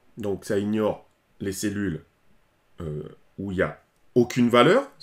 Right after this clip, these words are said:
et ça ne met pas du coup de zéro. Le deux ignore les erreurs, et donc, ce qui me reste à faire, F X,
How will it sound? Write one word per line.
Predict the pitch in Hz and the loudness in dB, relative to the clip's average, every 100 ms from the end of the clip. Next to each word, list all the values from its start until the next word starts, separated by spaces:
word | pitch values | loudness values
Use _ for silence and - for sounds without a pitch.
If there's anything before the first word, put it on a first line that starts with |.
| _ | _
et | 95 | -10
ça | 92 92 | -6 -4
ne | 95 | -2
met | 98 | -2
pas | 92 101 | -2 -6
du | 95 | -6
coup | - 98 | -8 -6
de | 92 | -6
zéro. | 85 95 127 254 _ _ _ _ _ _ _ _ | -2 0 0 -4 _ _ _ _ _ _ _ _
Le | 127 170 180 | 8 10 10
deux | 196 196 170 - - | 8 8 8 4 2
ignore | 147 156 147 135 110 - _ _ 92 | 6 8 8 6 4 -6 _ _ -4
les | 92 87 | -2 2
erreurs, | 95 110 208 247 - _ _ - | 6 6 6 2 -10 _ _ 4
et | 196 | 8
donc, | 180 185 - - _ _ _ _ _ _ _ _ - | 8 4 0 -20 _ _ _ _ _ _ _ _ -12
ce | - | -6
qui | 196 | 2
me | 175 | 4
reste | 117 113 92 | 4 2 -2
à | |
faire, | - 98 143 - - | 0 -2 -2 -8 -4
F | 104 98 107 | -2 -2 -4
X, | 123 - | -8 -10